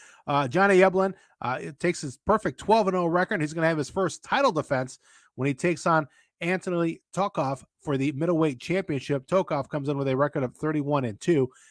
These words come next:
Uh, in the opener, you have Sabah Homsai, uh, take, uh, excuse me, Sabah Homasi taking on Brendan Ward in a welterweight matchup.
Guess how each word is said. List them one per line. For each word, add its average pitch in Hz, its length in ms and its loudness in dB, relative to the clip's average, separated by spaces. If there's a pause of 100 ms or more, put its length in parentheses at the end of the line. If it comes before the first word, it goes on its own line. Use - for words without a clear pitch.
(180)
Uh, 123 220 -6
in 127 80 -4
the 139 80 2
opener, 175 340 4
you 147 160 2
have 131 120 2
Sabah 170 380 0
Homsai, 175 640 -2 (340)
uh, 131 140 0
take, 165 240 -4
uh, 135 140 -8
excuse 143 340 -6
me, 117 240 -8
Sabah 185 520 0
Homasi 156 800 0
taking 156 300 -4
on 135 160 -2
Brendan 147 400 -4
Ward 151 320 2 (340)
in 123 100 -6
a 135 100 0
welterweight 120 680 -2
matchup. 135 460 -4